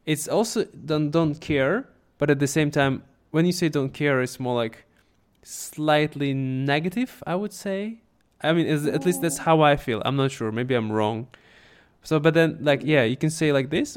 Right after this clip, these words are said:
Speaker 1: or you can say, uh, "Я равнодушен к бананам," which mean, like,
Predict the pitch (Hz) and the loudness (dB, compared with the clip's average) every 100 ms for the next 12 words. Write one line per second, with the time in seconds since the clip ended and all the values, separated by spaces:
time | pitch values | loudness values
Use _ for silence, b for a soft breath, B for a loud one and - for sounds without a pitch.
0 | - 202 180 160 151 143 156 196 247 b | -2 2 4 2 -4 -2 -2 -2 -4 b
1 | b b b b b _ - 139 131 - | b b b b b _ -6 -2 -2 -4
2 | - 139 147 - - 143 139 135 127 202 | -4 2 4 4 2 0 2 0 2 0
3 | - 104 110 123 120 113 104 95 95 - | 0 -6 -6 -6 -2 -2 -2 -4 -8 -12
4 | - - 131 - 131 123 117 113 | -16 -10 -8 -4 -2 0 -2 -4